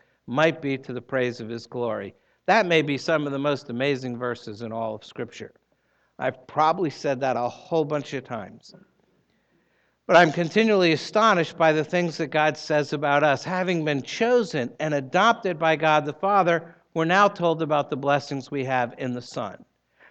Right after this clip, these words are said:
And when you hear this list, at least when I do, I come to realize every part and parcel of my life is covered by the blood of Jesus Christ. Every success I've ever had and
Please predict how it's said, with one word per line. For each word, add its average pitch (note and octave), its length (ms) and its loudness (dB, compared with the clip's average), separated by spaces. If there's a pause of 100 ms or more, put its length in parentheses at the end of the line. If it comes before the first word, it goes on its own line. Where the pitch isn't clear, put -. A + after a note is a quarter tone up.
(120)
And D#3 100 2
when D#3 100 4
you D#3 80 0
hear A3+ 220 4
this G#3 320 0
list, F#3 380 2
at E3 80 -2
least F3+ 260 -2
when D#3+ 140 -2
I E3+ 160 2
do, A#2 320 -4 (260)
I - 60 -2
come A#3+ 320 2
to E3+ 100 2
realize D#3 580 2 (360)
every A3 340 4
part G#3+ 460 4
and C#3 180 2
parcel F#3+ 500 2
of C#3+ 80 -2
my D#3+ 260 2
life D3+ 360 0
is B2 120 -14
covered D3+ 380 -2
by C3 140 -4
the B2 80 -6
blood C3 240 -2
of A2+ 140 -8
Jesus A#2 360 -10
Christ. - 520 -14 (640)
Every E3+ 260 4
success F#3+ 640 -4
I've G3 160 2
ever F#3+ 240 2
had F#3+ 460 0 (340)
and B2+ 220 -4